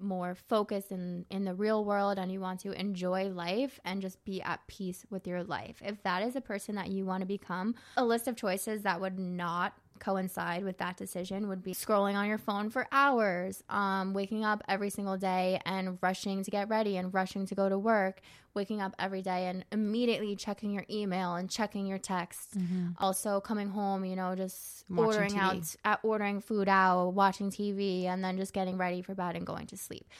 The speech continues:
Speaker 1: That's not somebody who's present and enjoying life and being at peace with themselves. On the other hand, the choices that you could make would be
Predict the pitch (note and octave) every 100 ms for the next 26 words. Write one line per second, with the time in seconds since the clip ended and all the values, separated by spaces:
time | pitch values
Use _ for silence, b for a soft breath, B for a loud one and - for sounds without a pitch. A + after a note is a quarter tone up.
0 | B - G#3 G#3 - - - _ _ -
1 | A3 G#3 G3+ - G#3+ G3+ G3+ G3+ G#3+ F#3+
2 | - G3+ F3+ G3 A3 A#3+ - G3+ F#3 -
3 | F#3 F#3 F#3+ F#3 F#3 E3+ F3 A3+ C#4+ -
4 | G3+ F#3 F#3+ G3 G3 - A3 F#3+ F#3+ -
5 | - F#3+ - - - - - - - -
6 | - B B B B - G#3 G3+ A#3 C#4
7 | C4+ A3+ G3 F#3+ G3+ G3 F#3+ G3 G#3 F#3
8 | - - - B3 G#3+ F3+ G#3+ - _ _
9 | G#3+ F#3 F#3+ F#3 F#3+